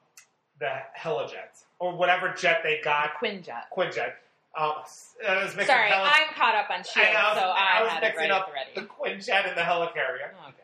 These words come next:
Speaker 2: God.
Speaker 1: Um, but yeah, so they were doing, they were getting away in the Quinjet. War Machine was going after him. To go after the Quinjet.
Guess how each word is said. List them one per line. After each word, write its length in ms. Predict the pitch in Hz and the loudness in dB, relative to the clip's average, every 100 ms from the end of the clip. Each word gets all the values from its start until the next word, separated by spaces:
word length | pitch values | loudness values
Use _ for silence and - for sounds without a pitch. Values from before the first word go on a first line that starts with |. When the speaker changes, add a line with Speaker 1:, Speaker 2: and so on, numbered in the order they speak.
| - | -4
Speaker 2:
God. 200 | 160 165 | 2 2
Speaker 1:
Um, 60 | 160 | 0
but 100 | 180 | 0
yeah, 160 | 170 - | 0 0
so 100 | 190 | -4
they 120 | 185 | -4
were 100 | 190 | -4
doing, 180 | 190 202 208 _ _ | -4 -6 -6 _ _
they 160 | 170 180 | -6 -4
were 120 | 185 | -2
getting 220 | 196 190 | -2 -2
away 100 | 170 | -2
in 60 | 165 | -4
the 60 | 160 | -4
Quinjet. 540 | 214 196 165 147 143 | -6 -4 -2 -2 -2
War 160 | 202 220 | -2 0
Machine 260 | 269 262 | -2 -4
was 120 | 233 202 | -4 -2
going 220 | 190 170 | 0 2
after 320 | 160 - 151 | 2 0 -6
him. 140 | - - _ _ _ _ _ _ _ _ _ _ _ _ _ _ _ - | -8 -14 _ _ _ _ _ _ _ _ _ _ _ _ _ _ _ -18
To 80 | 175 | -4
go 220 | 190 190 | 0 4
after 380 | 202 220 233 208 | 4 2 -4 -10
the 60 | |
Quinjet. 680 | - 175 143 - 95 - | -4 -4 -4 -8 -16 -18